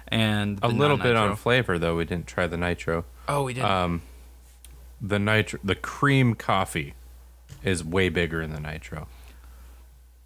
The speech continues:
Speaker 1: It's like a coffee milkshake.
Speaker 2: Yeah, it's like coffee with, like, that's a,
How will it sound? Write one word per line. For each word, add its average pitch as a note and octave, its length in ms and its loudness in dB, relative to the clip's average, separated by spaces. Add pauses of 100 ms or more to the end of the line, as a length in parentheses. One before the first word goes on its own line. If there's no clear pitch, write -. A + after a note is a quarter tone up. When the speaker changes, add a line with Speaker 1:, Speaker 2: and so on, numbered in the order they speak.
(320)
Speaker 1:
It's - 120 -2
like D#3+ 80 4
a B2 80 2
coffee B2+ 320 2
milkshake. - 520 -6 (540)
Speaker 2:
Yeah, G#2 140 4
it's G2 260 -2
like A#2+ 180 4
coffee A2 420 0
with, F2 180 0 (380)
like, F#2 320 0
that's G#2+ 280 0
a, E2 100 -2